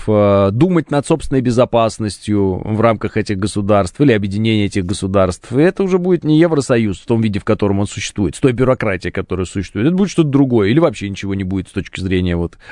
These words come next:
объединений. А что все-таки может быть, э, договорняк с Евросоюзом, типа «воюем без применения ядерного оружия»? Не, ну ладно, по Украине не применяем. Своя земля, и люди есть не чужие. А остальные, пишет Ларек-Марек. Ой, Ларек-Марек.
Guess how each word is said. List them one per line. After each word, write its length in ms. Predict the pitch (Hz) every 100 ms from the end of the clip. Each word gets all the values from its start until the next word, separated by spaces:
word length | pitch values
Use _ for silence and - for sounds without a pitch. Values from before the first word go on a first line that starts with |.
| -
объединений. 760 | 123 123 117 110 101 90 85 - - - - - -
А 120 | 139
что 200 | 147 269
все-таки 360 | 214 262 180 208
может 280 | 214 196 185
быть, 300 | 190 170 170
э, 120 | 147
договорняк 640 | 135 151 175 180 202 220
с 80 | -
Евросоюзом, 760 | 175 190 185 170 170 226 151 123
типа 240 | 139 123
«воюем 420 | 120 127 190 190
без 140 | 135 123
применения 420 | 123 127 127 123
ядерного 460 | 117 113 113 110 104
оружия»? 360 | 156 151 135
Не, 200 | 131 156
ну 180 | 120 131
ладно, 380 | 143 196 165 139
по 100 | 131
Украине 460 | 131 139 143 139
не 100 | 127
применяем. 500 | 123 131 131 117 92
Своя 300 | 85 110 117
земля, 460 | 104 104 98 165 190
и 80 | 113
люди 280 | 123 160 131
есть 380 | 131 131 - _ _ -
не 100 | 123
чужие. 340 | 147 131 110 -
А 160 | 165
остальные, 480 | 190 160 143 127 113
пишет 260 | 131 - 131
Ларек-Марек. 580 | 131 135 131 123 120 - - - - - - - - -
Ой, 240 | 185 240 190
Ларек-Марек. 600 | 185 240 185 196 156